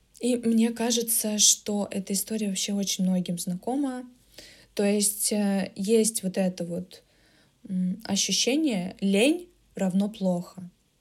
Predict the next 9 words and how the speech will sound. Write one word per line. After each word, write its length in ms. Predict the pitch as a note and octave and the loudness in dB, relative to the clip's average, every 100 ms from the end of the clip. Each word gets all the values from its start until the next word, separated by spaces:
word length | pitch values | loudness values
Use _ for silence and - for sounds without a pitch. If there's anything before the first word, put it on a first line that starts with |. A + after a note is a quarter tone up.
| _ _ _ _ - | _ _ _ _ -8
На 60 | |
самом 400 | F#3 A#3+ E4 C4+ | -4 -2 0 2
деле 420 | F#3 E3 E3 D#3+ - _ - | 2 0 -4 -8 -16 _ -6
это 260 | C4+ - | -4 0
не 140 | G#3+ A3+ | 0 0
так. 420 | A3 E3 - - _ _ _ | -2 -8 -10 -20 _ _ _
Мне 240 | G3+ A3 B3+ | 0 2 2
нравится 500 | A#3+ B3 A3 F#3+ F#3 | 2 2 0 0 -4
фраза, 720 | - G#3+ D#4+ F#4+ A#3 F#3 F3 | -4 -2 0 0 0 2 0